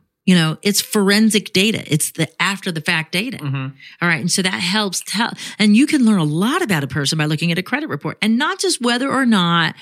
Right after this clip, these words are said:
Speaker 1: they default or have filed B K or anything like that. You can tell a story with your credit if you know how to read a credit report
Speaker 2: Mm-hmm.
Speaker 1: right.
Speaker 2: Mm-hmm.
Speaker 1: It's pretty amazing.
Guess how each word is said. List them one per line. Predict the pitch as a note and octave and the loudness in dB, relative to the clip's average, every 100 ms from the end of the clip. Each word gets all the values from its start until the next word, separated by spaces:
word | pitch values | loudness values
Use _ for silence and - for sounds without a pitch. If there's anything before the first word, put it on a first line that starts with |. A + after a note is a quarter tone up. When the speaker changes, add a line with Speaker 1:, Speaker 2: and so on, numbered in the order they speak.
| - - - - - | -20 -20 -20 -12 -6
Speaker 1:
they | D#3 F#3+ F#3 F3 F3 E3+ | 0 2 4 4 2 0
default | D#3+ G#3 G3+ E3 C3+ B2 - - _ _ _ _ _ - | 2 4 4 0 -2 -6 -10 -12 _ _ _ _ _ -2
or | G3 | 2
have | F#3+ F3+ | 2 0
filed | - E3+ E3+ E3+ | 0 0 0 0
B | E3 D#3+ | -2 0
K | - E3 D#3 D#3 D#3 | 0 2 2 2 2
or | D3+ | 2
anything | D#3+ D#3+ E3 | 0 -2 -2
like | D#3+ | -2
that. | D#3 | 0
You | F#3+ A3 | 2 2
can | D#4+ E4 | 0 -6
tell | - C4+ C4 F#3+ E3 | -4 0 0 0 -2
a | D#3 | 2
story | - - G#3+ F#3+ A2 - - - - - | 2 2 2 2 0 -6 -18 -20 -20 -2
with | F3 F3+ | 0 2
your | F#3 | 2
credit | G#3+ F#3+ C3+ | 2 0 0
if | C3 | 0
you | D3+ | 2
know | D3+ E3 | 4 4
how | E3 | 4
to | F3 | 2
read | D#3 C3+ | 2 2
a | |
credit | - B2 - | 0 -4 -4
report | B2+ - - | -8 -8 -6
Speaker 2:
Mm-hmm. | C3 | -6
Speaker 1:
right. | C3 B2 - - | -6 -8 -12 -12
Speaker 2:
Mm-hmm. | B2+ C3+ C3 C3+ | -8 -6 -8 -2
Speaker 1:
It's | D#3 - | -2 0
pretty | F3 | 2
amazing. | D#3 D3 A#2+ - - | 4 2 0 -4 -10